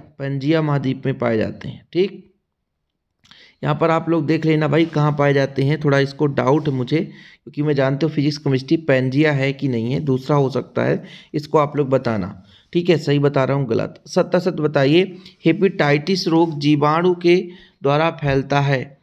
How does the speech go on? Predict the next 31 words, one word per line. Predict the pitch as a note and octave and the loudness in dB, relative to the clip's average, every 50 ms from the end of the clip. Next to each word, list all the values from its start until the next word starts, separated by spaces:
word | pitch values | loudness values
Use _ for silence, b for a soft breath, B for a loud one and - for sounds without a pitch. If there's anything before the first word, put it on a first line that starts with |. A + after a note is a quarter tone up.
| _ _ _ _ _ _ | _ _ _ _ _ _
सत्य | - E3 E3 D#3+ D#3+ | -8 -6 -6 -4 -4
असत्य | D#3+ D3 E3 D#3 D3+ D#3 D3+ | -4 -4 -4 -6 -4 -4 -4
आपको | D3 D3 D3+ D#3 | -4 0 0 0
बताना | C#3+ C#3+ C#3+ C3 B2+ B2 B2 A#2+ | 0 2 0 0 -2 0 -2 -4
है। | A2+ G#2+ A2 A2+ - _ _ _ _ _ _ _ _ _ _ - | -6 -6 -10 -14 -18 _ _ _ _ _ _ _ _ _ _ -8
ठीक | E3+ E3 F3 | -8 -2 0
है, | F#3 E3+ C3+ - - - - _ _ _ _ _ _ _ _ _ _ - | 0 0 0 -2 -6 -16 -20 _ _ _ _ _ _ _ _ _ _ -4
तो | D#3 D#3+ E3 F3 F3+ | 0 2 2 2 2
आपका | F3 - C#3+ C#3+ C#3+ C#3+ - - E3 D#3 | 0 0 -2 -2 -2 -2 -2 -2 -2 0
पहला | D3+ D#3 D3+ D3+ D#3 D#3 | 0 0 0 0 2 0
हो | D#3 D3 | 2 2
जाएगा | D3 D3 D3+ D3+ D#3+ D3+ - - | 2 2 2 0 -2 -4 -4 -4
असत्य। | D3+ C#3+ D3 - B2+ - - - - A#2 G#2 - - _ _ b b b b b b b b b b b | -6 -4 0 -2 -2 -2 -4 -12 -14 -12 -12 -14 -18 _ _ b b b b b b b b b b b
इंटरफेरॉन | - D#3 D3+ D3 D3+ F3+ F3+ F3+ F3 F3+ F3+ E3 E3 E3 E3 E3+ F3+ F#3+ G3 - - - _ _ _ _ _ D3 | -2 -2 -2 2 2 2 2 2 0 0 0 2 2 2 2 0 0 -2 -6 -10 -16 -20 _ _ _ _ _ -10
विषाणु | C3 C#3+ C#3 - D#3 D3 D3+ E3 E3+ E3 | -8 -8 -4 0 0 2 2 2 0 0
रोधी | D3+ D3+ D3+ C#3+ C#3+ E3 E3+ | 0 0 -2 -2 -2 -4 -6
प्रोटीन | F3 F3 D#3 D3+ D3 D3+ D#3 D#3+ E3 D#3 D3 | -2 0 0 0 0 2 0 0 2 2 2
नहीं | C3+ C3 C3+ C#3 C3+ | 0 2 2 2 2
है, | C3+ C#3+ C3+ A#2+ - - - _ _ _ _ _ _ _ | 2 2 2 0 -2 -8 -14 _ _ _ _ _ _ _
ये | C3 C#3 C#3 | -8 -8 -4
भी | C#3+ D#3+ E3 D3+ | 0 0 2 2
आपका | D3 D3 D3+ - E3 D#3+ | 2 0 -2 -2 -2 -2
असत्य | - - C3 C3 - B2+ - - - - A2+ | -2 -2 -6 -6 -4 -6 -6 -6 -10 -14 -14
है। | A2 G#2+ G#2+ - _ _ _ _ _ _ | -12 -14 -16 -20 _ _ _ _ _ _
ठीक, | - D#3+ F3 F#3 F3+ - - - b b b b b b b b b _ | -8 -4 -4 -4 -6 -8 -20 -20 b b b b b b b b b _
फिर | - F3 F3 | 0 0 0
तीसरा | F3 F3 D#3+ D#3+ D#3 D#3 F3 F3+ | 2 0 -2 -2 0 2 2 2
है | F3+ E3+ D3 | 2 2 0
बिडाल | D3 D#3+ D3 D#3+ D#3+ E3+ F#3 F3+ | 0 2 2 4 4 2 2 0
परीक्षण | F3 E3+ E3 D#3+ D#3+ - F3 E3+ E3+ | -2 -4 -4 -4 -4 -6 -4 -2 0
मलेरिया, | E3 D#3 D3 D3 D3 D3 D#3 E3 E3+ | 0 0 2 2 2 4 4 4 2